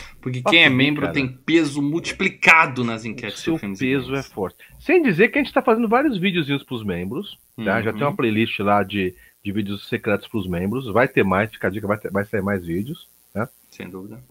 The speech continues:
Speaker 2: E você faz a gente continuar trabalhando aqui.
Speaker 1: E você continua
Speaker 2: Como sempre
Speaker 1: bancando
Speaker 2: pra
Speaker 1: essa
Speaker 2: vocês.
Speaker 1: bagaça. E
Speaker 2: Conteúdo pra vocês.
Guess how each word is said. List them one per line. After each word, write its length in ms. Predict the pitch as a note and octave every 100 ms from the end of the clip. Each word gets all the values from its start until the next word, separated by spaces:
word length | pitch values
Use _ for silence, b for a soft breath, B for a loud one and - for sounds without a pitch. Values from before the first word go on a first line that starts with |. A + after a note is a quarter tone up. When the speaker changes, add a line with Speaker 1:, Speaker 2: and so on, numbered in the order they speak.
| - _ _ - B B B B _ - - _ - - _ -
Speaker 2:
E 120 | E4+
você 260 | C#4 - C4+
faz 180 | B3
a 40 | A#3+
gente 120 | A#3
continuar 340 | B3 - A3+
trabalhando 460 | G#3+ G#3+ A3+ F#3+ G3
aqui. 360 | F#3 D3+ D3+ D3+
Speaker 1:
E 40 |
você 160 | C#3 C#3+
continua 320 | D#3 C#4 D#3+
Speaker 2:
Como 120 | E3
sempre 160 | E4+ D#4
Speaker 1:
bancando 240 | F3 E3
Speaker 2:
pra 80 | E3
Speaker 1:
essa 80 | C3
Speaker 2:
vocês. 160 | C3
Speaker 1:
bagaça. 600 | E3 B2 A2+ A#2+ - - -
E 160 | F#3
Speaker 2:
Conteúdo 880 | B3 D#4+ D4+ B3 A3+ A#3 A#3 F#3 G#3
pra 180 | G3+ F#3
vocês. 540 | E3+ D3 - F#2+ F2